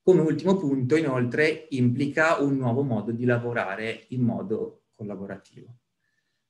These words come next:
Tutta questa complessità, per forza di cose, richiede quindi un maggior coordinamento. E il maggior coordinamento ci permette di, eh, individuare e risolvere gli errori di progettazione, le interferenze spaziali tra gli oggetti,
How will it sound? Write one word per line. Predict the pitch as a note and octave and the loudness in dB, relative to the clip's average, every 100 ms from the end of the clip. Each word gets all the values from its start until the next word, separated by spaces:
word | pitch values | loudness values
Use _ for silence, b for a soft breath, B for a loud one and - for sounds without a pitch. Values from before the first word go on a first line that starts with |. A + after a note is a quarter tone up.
| _ | _
Tutta | G#3 G3 E3 D#3 | 2 2 2 4
questa | E3+ D#3 - C3 A2 | 4 4 0 0 0
complessità, | C#3+ D3 D3 D3 - F#3 D3 C#3+ F3 F3 | 0 0 0 0 0 0 2 4 4 2
per | D3 B2 | -2 -2
forza | C#3 B2 C#3+ | -4 -4 -6
di | D#3 | -6
cose, | - C3 A#2+ C#3 | -4 0 2 2
richiede | D#3 - C#3 A#2+ D3 | 0 2 2 2 0
quindi | B2+ A2 A#2 B2+ C#3+ | 0 2 2 2 -2
un | C3+ | -2
maggior | B2 B2+ A#2 G#2+ | 0 0 -2 -6
coordinamento. | A2 G2 G#2+ G#2 F#2+ F#2 F#2 A2 | -8 -8 -8 -8 -10 -10 -10 -4
E | A2+ | 0
il | B2+ | 0
maggior | C3+ D3 C#3 | 2 2 2
coordinamento | B2+ A2 C3 D#3 D#3+ D#3+ F3 | 0 -2 -4 -4 -6 -2 -2
ci | F3+ - | -2 -2
permette | D3 C#3+ A#2+ A#2 E3 A#2+ | -2 -2 -4 -2 -2 0
di, | A#2+ C#3 - - _ _ _ _ _ | 0 -2 -4 -16 _ _ _ _ _
eh, | B2+ A#2 A2+ A2 | 0 2 2 0
individuare | B2+ C3 C3+ C#3 C#3+ C3 A2+ G#2 G2+ - _ _ | 0 0 2 4 4 4 2 0 -4 -6 _ _
e | B2+ | 0
risolvere | B2 B2 D#3 C#3 C3 A#2 A#2 A2+ | 2 2 4 4 4 2 0 0
gli | A#2 | 2
errori | A#2 B2 | 2 2
di | A#2+ | 0
progettazione, | A#2 A#2 A2+ A#2+ A#2+ - C3+ C3+ C#3 C#3+ - | -2 -4 -4 -4 -4 -2 0 0 0 -2 -4
le | A#2+ | -2
interferenze | A2+ A2 A2 A#2+ A#2 A2 A2+ | -2 -2 -6 -2 -2 -2 -6
spaziali | - A#2 A#2 A#2+ A2 A2 A2 G#2+ G#2 | -8 -8 -6 -4 -2 0 0 0 -2
tra | - A2+ | -4 -2
gli | A2+ | -2
oggetti, | G#2+ B2 A#2+ A#2 - D3 | 0 2 0 -2 -8 -6